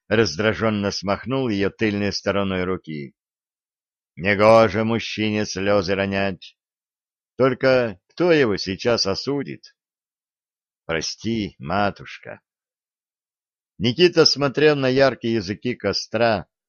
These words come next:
но видел лицо матери, словно минуту назад ушёл от неё. И не заметил воин, как рядом с ним возникли три призрачные женские фигурки.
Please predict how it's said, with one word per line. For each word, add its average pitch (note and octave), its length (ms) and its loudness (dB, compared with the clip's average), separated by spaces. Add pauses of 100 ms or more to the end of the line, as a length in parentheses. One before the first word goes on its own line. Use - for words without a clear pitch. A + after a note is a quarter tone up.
(300)
но A2+ 120 2
видел C#3+ 520 4
лицо A2 420 -2
матери, A#2+ 640 -2 (340)
словно A#2 440 2
минуту A2 420 0
назад G2+ 460 0
ушёл G#2+ 460 -2
от F2 200 -6
неё. F2+ 460 -6 (840)
И A2 140 -2
не A#2 160 2
заметил A2+ 600 2
воин, A2 500 0 (380)
как G#2 280 -2
рядом G#2+ 400 2
с - 80 -12
ним G#2 180 -2
возникли A2 920 -4 (360)
три B2+ 220 2
призрачные A2 840 -2
женские G#2 600 -4
фигурки. G#2+ 760 -6